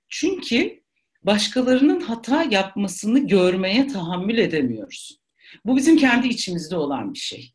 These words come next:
"Aman o hata yapacak, ben onu göreceğim ve üzüleceğimdense, üzüleceğimdense ben hiç ona vermem o işi.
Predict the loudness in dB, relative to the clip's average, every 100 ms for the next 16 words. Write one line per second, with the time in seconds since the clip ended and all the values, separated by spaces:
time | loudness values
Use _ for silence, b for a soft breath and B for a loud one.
0 | _ _ _ 4 6 6 6 4 2 2
1 | 2 2 0 0 -2 0 0 2 6 4
2 | 4 0 0 0 4 4 2 -4 -6 -2
3 | 0 2 4 6 8 6 2 0 4 6
4 | 6 4 4 4 2 -4 _ _ _ _
5 | -6 -4 -2 0 0 0 0 0 2 2
6 | 0 -2 0 -2 -6 _ _ -12 0 2
7 | 2 0 -4 -6 -6 -8 -12 _ _ -4
8 | 0 0 0 -2 0 2 4 4 6 4
9 | 2 0 -2 -4